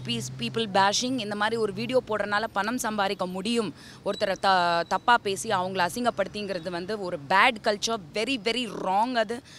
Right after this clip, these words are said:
அது சிவியர் ஆக்ஷன் எடுத்தால் தான் பயம் வரும் சொசைட்டியில். இது, uh, totally unnecessary and uncalled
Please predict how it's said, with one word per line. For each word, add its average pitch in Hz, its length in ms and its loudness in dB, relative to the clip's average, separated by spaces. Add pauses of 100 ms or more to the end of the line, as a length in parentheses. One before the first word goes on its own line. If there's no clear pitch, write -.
(240)
அது 175 220 -6
சிவியர் 240 420 2
ஆக்ஷன் 220 300 -2
எடுத்தால் 202 320 0
தான் 208 180 0
பயம் 214 260 2
வரும் 196 240 0
சொசைட்டியில். 196 520 0 (580)
இது, 180 140 -2
uh, 160 800 0 (160)
totally 277 360 2
unnecessary 190 480 -6
and 160 120 -6
uncalled 170 360 -6